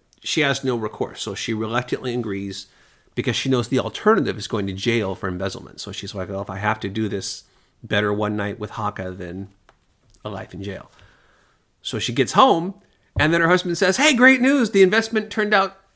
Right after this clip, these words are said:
earlier than I thought. It's all great. We're rich beyond our wildest dreams." She's like, "Oh, no." So she says, "Can I get ten thousand dollars to cover some money I lost in a game of bridge?" And he's like, "Yeah, sure, whatever." So he writes her a check. And when she goes to Haka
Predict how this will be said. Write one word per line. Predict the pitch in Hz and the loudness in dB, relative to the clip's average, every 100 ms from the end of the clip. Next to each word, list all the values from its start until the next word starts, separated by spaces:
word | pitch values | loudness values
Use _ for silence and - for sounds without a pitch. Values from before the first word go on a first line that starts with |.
| - | -2
earlier | 190 196 196 | 2 4 4
than | 175 | 4
I | 160 | 0
thought. | 165 254 254 240 175 | 2 6 8 6 2
It's | - | 4
all | 156 | 4
great. | 156 208 233 190 | 6 4 4 4
We're | 202 | 4
rich | 196 285 - | 4 2 -2
beyond | 240 254 269 | 0 0 2
our | 254 | 2
wildest | 262 247 254 254 262 | 2 0 0 -4 -4
dreams." | 277 277 233 156 - - _ _ _ _ _ _ - | -6 -4 -6 -6 -10 -14 _ _ _ _ _ _ -18
She's | - 107 - | -12 -10 -8
like, | 104 - | -10 -10
"Oh, | 85 | -14
no." | 67 - - | -14 -16 -16
So | - 98 98 - - _ | -10 -10 -10 -18 -20 _
she | - 131 | -8 -4
says, | 127 110 - - | -2 -4 -6 -8
"Can | 131 | -6
I | 127 | -2
get | 135 170 - - | -2 -2 -4 -8
ten | - 180 | -2 0
thousand | 180 180 185 | 4 2 2
dollars | 170 151 214 202 | 2 4 4 0
to | 143 | -4
cover | - 170 165 | -6 -2 -2
some | 165 - 143 | -2 -4 -2
money | 143 165 | 0 2
I | 160 147 | 2 2
lost | 135 143 185 160 | 2 0 0 -4
in | |
a | 139 | -2
game | 143 156 | 0 -2
of | 131 | -2
bridge?" | 135 135 214 277 - _ _ _ | 2 2 2 -2 -10 _ _ _
And | - | 2
he's | 196 240 | 2 2
like, | 233 | -4
"Yeah, | 262 277 247 | -4 -2 -2
sure, | - 190 | 0 2
whatever." | 190 131 123 | 4 2 0
So | 147 | -2
he | |
writes | 135 123 - | 2 4 4
her | 165 | 0
a | |
check. | 165 - - - _ _ _ - - - _ | -2 -4 -6 -8 _ _ _ -20 -20 -20 _
And | - 139 | -2 0
when | 151 | 2
she | 151 160 | 0 -2
goes | 147 151 160 156 | 2 2 2 -2
to | 139 | -10
Haka | 139 180 233 170 127 151 | -6 -2 -2 0 -4 -4